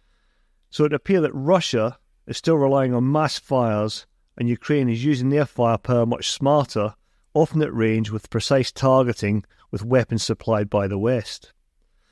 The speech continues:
However, mass and precision fires are both required,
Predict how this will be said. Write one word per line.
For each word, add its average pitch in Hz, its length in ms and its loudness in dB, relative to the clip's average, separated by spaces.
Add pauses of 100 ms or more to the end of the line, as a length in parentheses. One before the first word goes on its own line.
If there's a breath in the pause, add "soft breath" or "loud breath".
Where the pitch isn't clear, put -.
(320)
However, 151 540 2 (200)
mass 147 460 0
and 131 180 0
precision 123 460 -2
fires 117 320 0
are 107 60 -4
both 147 300 0
required, 107 640 0